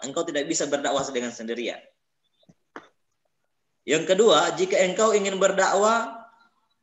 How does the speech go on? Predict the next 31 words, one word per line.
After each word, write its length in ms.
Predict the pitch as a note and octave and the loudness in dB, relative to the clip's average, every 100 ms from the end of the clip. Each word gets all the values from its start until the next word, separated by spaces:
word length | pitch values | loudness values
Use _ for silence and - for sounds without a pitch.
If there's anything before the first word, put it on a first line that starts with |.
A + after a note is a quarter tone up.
| - | -4
maka 240 | D3+ F3+ F#3+ | 0 2 0
engkau 400 | F#3 G#3 A3 A3 | 0 2 2 2
tidak 320 | F#3+ F#3+ F#3+ | 2 2 2
bisa, 480 | G#3+ G#3+ G#3+ G#3 - - - | -2 2 2 2 0 -6 -6
eh, 420 | D#3+ F3+ F#3 F3+ - - - _ _ _ - | 2 2 4 0 -2 -6 -20 _ _ _ -10
ibaratkan 560 | E3 F3+ F3+ - F#3 F#3 | -2 2 2 2 -2 -2
mendayung 480 | F3 F3 F3+ F3+ F3 | 2 4 4 2 0
perahu 400 | F3+ F#3 F3+ E3+ | 2 2 2 0
dengan 240 | E3 D#3+ | 0 -2
sendirian 480 | E3+ D#3 E3+ F#3 F3 | -4 -2 2 2 2
lalu 160 | D#3+ | -2
terhempas 640 | D#3 D3+ D#3+ D#3 D#3+ - D3+ | -2 -4 -6 -2 -2 -2 -6
di 80 | C#3+ | -8
tengah 240 | D3 C#3+ | -4 0
lautan. 320 | C#3+ D3+ C#3 | 0 0 -4
Engkau 240 | B2 C#3+ D#3+ | -6 -6 -6
tidak 240 | D3+ C#3+ | -6 -4
bisa 240 | D#3+ D3+ | -2 -4
seperti 400 | C3 B2+ - B2+ | -6 -8 -8 -8
itu. 160 | - - _ _ _ _ _ _ _ _ _ _ _ | -8 -18 _ _ _ _ _ _ _ _ _ _ _
Tetapi 320 | - A2+ F3+ F#3+ | -10 0 2 2
ketika 240 | F#3+ F3 E3+ | 0 -2 0
ingin 320 | F3 E3+ D#3+ | 0 0 -4
berdakwah, 400 | C#3+ E3 F#3 F#3 | -2 2 4 4
engkau 320 | E3+ D#3+ E3+ | 2 0 -2
harus 80 | D3+ | -2
punya 240 | - D3+ | -4 -6
pengikut, 400 | C#3+ C#3+ E3 D#3+ | -4 -4 -4 -4
harus 160 | D#3+ D#3+ | -4 -4
punya 240 | - D3+ | -4 -6
teman 240 | C#3+ C#3+ | -4 -2